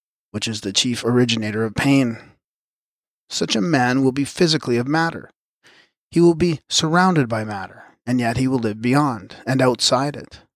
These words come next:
His body will be subject to change, but he himself will be entirely without it,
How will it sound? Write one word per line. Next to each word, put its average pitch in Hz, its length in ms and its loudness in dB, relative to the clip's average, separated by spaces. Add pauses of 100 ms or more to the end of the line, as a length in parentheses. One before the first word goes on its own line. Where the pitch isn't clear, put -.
(1000)
His 117 160 -4
body 107 320 -6
will 113 100 -2
be 113 120 -6
subject 117 480 -2
to 120 100 -6
change, 127 440 -6 (280)
but 135 140 0
he 160 100 2
himself 156 500 2
will 135 80 0
be 139 140 0
entirely 151 500 0
without 147 340 2
it, - 200 -12